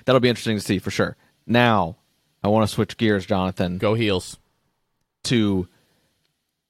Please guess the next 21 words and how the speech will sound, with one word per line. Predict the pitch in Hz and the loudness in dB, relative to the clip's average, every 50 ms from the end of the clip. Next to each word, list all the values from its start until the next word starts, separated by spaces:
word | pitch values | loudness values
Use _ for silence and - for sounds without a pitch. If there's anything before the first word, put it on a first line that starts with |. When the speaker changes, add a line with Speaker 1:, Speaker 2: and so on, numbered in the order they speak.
| _ - | _ -4
Speaker 1:
Mount | 98 101 104 123 139 - 90 | 0 2 2 2 0 0 0
Rushmores, | 110 110 107 104 - - - 92 85 - - - - - - - _ _ _ _ _ _ _ _ _ - | 2 4 4 4 2 -2 -8 -6 -6 -6 -6 -6 -8 -8 -10 -10 _ _ _ _ _ _ _ _ _ -6
okay? | - - 117 107 120 127 - _ _ _ _ _ _ _ _ _ _ _ _ - | 0 2 4 4 2 2 -4 _ _ _ _ _ _ _ _ _ _ _ _ -6
This | 117 - - - | -4 -4 -2 -2
means, | 117 110 107 101 | 0 0 0 -2
for | - - 98 | -2 0 2
those | 98 98 101 | 2 2 0
of | 117 | -2
you | 123 127 123 | -2 0 2
who | |
aren't | 120 120 123 123 - _ | 2 2 0 -2 -4 _
familiar, | - 139 135 131 131 120 104 95 92 92 107 - _ _ - | -8 -4 0 0 2 2 2 0 0 -2 -4 -8 _ _ -8
all | 101 | -4
right, | 92 95 104 101 | -2 -2 0 -2
with | 80 104 127 | -2 -2 -2
history, | 135 123 - - 110 98 90 87 | -2 -4 -4 -4 -4 -2 -2 -2
Mount | 87 95 98 110 107 | -2 -2 0 0 0
Rushmore's | 123 131 - - 135 131 139 143 - | 0 -2 -2 -4 -4 -4 -4 -4 -4
four. | - - - 147 139 120 113 113 123 - - - _ _ _ - | -8 -6 -2 0 2 2 2 2 0 -4 -12 -20 _ _ _ -12
<laughs> | 233 - - - - 160 - - - 170 - - - 151 143 - - 135 131 - - - - - - - 214 196 175 - - _ _ - | -12 -12 -10 -8 -6 -6 -4 -2 -2 -4 -2 -2 -4 -6 -4 -4 -6 -8 -8 -8 -10 -12 -12 -12 -12 -12 -10 -10 -10 -12 -14 _ _ 0
Uh, | 120 123 120 117 113 110 104 104 101 95 90 | 2 4 4 6 4 4 2 0 -2 -4 -6